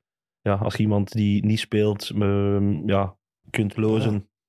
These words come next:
Speaker 1: dan hebben ze dat, ja, goed gedaan, als het echt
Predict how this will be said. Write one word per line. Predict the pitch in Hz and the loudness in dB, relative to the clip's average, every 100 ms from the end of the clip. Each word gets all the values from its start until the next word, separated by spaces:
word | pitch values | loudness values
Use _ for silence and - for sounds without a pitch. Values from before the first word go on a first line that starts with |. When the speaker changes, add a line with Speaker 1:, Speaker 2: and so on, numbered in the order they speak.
| _ _ _ _ _ _ _ - | _ _ _ _ _ _ _ -6
Speaker 1:
dan | 113 101 | -2 0
hebben | 98 101 | 2 0
ze | 101 | 2
dat, | 101 101 - | 0 -2 -2
ja, | 98 113 _ _ 123 | 0 0 _ _ -8
goed | 139 117 - | 0 0 0
gedaan, | 104 98 107 135 | -2 0 2 0
als | - 110 | 0 0
het | 104 - | 0 0
echt | 110 - - | -2 -2 -16